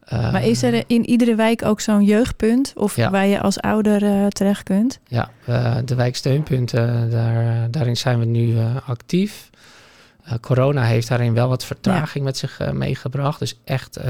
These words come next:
Speaker 1: hele voltallige teams daar laten opereren, dat kan gewoon niet
Speaker 2: Nee.
Speaker 1: op dit moment. Eh, maar naarmate de maatregelen afnemen, zullen er meer mensen ook in de wijksteunpunten actief zijn. Maar we maken nu ook de beweging naar scholen toe. Dus, eh, ja, de jeugdconsulent die, eh,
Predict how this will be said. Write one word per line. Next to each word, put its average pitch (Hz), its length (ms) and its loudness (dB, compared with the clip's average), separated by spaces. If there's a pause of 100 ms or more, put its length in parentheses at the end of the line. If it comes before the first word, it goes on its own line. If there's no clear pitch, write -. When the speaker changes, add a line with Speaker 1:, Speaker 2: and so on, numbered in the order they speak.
Speaker 1:
hele 120 340 0 (140)
voltallige 131 680 -2
teams 139 260 2
daar 117 260 2
laten 123 280 0
opereren, 117 380 0
dat 104 120 0
kan 117 200 0
gewoon 117 280 -2
niet 131 200 -4
Speaker 2:
Nee. 196 180 0 (840)
Speaker 1:
op - 140 -16
dit 135 120 2
moment. 123 440 0 (840)
Eh, 123 380 -2
maar 117 280 2
naarmate 113 600 0
de 113 160 0
maatregelen 120 500 0
afnemen, 117 460 0
zullen 117 240 -2
er 110 100 0
meer 120 240 2
mensen 117 320 0
ook 120 160 -2
in 120 100 -2
de 117 60 -2
wijksteunpunten 120 680 -2
actief 139 260 -6
zijn. 147 300 -6 (460)
Maar 139 100 -2
we 131 60 0
maken 131 240 0
nu 131 60 2
ook 123 80 2
de 123 60 0
beweging 113 480 2
naar 113 100 0
scholen 117 400 0
toe. 143 200 -4 (220)
Dus, - 240 -6
eh, 120 260 -2 (680)
ja, - 160 -4
de 113 100 0
jeugdconsulent 117 1040 0
die, 127 120 -4
eh, 117 520 -2